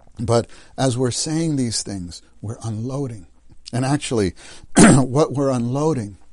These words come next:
is the barriers between us and him. It could be that there are things within us that have become a barrier. And so, as we unload them before the Lord, unload them to him,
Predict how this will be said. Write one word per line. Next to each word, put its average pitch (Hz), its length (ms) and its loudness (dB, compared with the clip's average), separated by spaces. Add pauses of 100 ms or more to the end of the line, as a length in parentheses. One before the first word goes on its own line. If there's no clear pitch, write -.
(720)
is 117 360 0 (680)
the 110 100 -6
barriers 113 920 -8 (160)
between 101 420 -8
us 107 280 -12
and 98 120 -10
him. 98 260 -12 (520)
It 113 140 -4
could 139 180 -4
be 135 120 0
that 127 200 -2
there 123 200 -2
are 101 80 -4
things 135 360 -8
within 123 360 -6
us - 500 -8 (440)
that 123 160 -4
have 117 160 -4
become 151 720 -4
a 120 60 -8
barrier. 139 680 -8 (1080)
And 117 160 -2
so, 120 260 2 (320)
as 120 220 0
we 117 240 -2 (200)
unload 120 600 0
them 90 300 -10 (200)
before 104 380 -6
the 101 100 -6
Lord, 92 420 -10
unload 123 500 -2
them 110 180 -4
to 170 420 -6
him, 87 440 -8